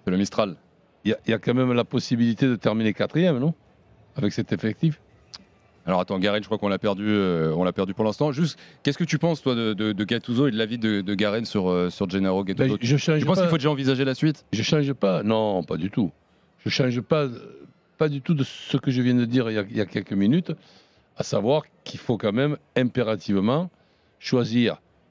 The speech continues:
Speaker 2: trois joueurs dans chaque, un joueur dans chaque secteur, plus un quatrième polyvalent pour arriver à pallier les éventuelles blessures ou aussi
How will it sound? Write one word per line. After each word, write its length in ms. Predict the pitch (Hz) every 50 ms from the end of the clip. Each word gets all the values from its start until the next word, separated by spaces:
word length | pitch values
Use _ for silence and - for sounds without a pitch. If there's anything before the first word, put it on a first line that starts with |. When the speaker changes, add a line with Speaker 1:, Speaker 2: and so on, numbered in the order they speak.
| _ -
Speaker 2:
trois 260 | - - 123 131 135
joueurs 460 | 123 120 131 135 135 120 92 - - - _ _ _ - - _ _ _ _ _ _ _ -
dans 160 | - 110 107
chaque, 320 | - - - 123 - - 120 113 - -
un 100 | 131 131
joueur 240 | 127 117 127 127 120
dans 140 | 113 113 104
chaque 260 | - 123 98 92 -
secteur, 480 | - 104 90 - - 123 127 151 165 - _ - - - _ _ _ -
plus 300 | - 135 143 135 - -
un 120 | 131 113 104
quatrième 640 | - 131 120 - 127 120 123 127 123 117 107 90 82 - _ _ _ _ _ _
polyvalent 560 | - 123 120 113 113 107 104 107 123 151 170 156
pour 340 | - - - 113 95 - _ -
arriver 560 | 120 117 117 120 113 113 135 156 170 175 151 - _ _ _ _ _ _ -
à 100 | 113 -
pallier 600 | - - 135 127 123 123 127 131 131 117 87 - _ _ _ _ _ _ -
les 300 | - 120 143 151 135 131
éventuelles 680 | 139 120 131 131 117 - - 131 127 120 117 117 113 110
blessures 520 | 101 107 - - - 180 190 196 175 - - _ _ _ -
ou 140 | - 120 117
aussi 400 | 127 123 - - 185 196 185 135